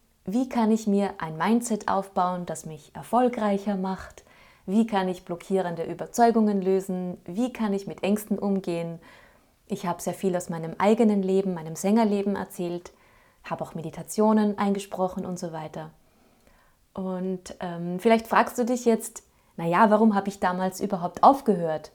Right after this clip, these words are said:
Was ist jetzt anders? Was ist passiert in der Zwischenzeit?" Ich würd sagen, es ist eine ganze Menge passiert.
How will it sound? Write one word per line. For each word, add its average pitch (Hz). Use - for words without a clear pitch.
Was 175
ist 202
jetzt 190
anders? 220
Was 170
ist 180
passiert 233
in 202
der 185
Zwischenzeit?" 165
Ich 277
würd 254
sagen, 220
es 233
ist 220
eine 190
ganze 185
Menge 190
passiert. 240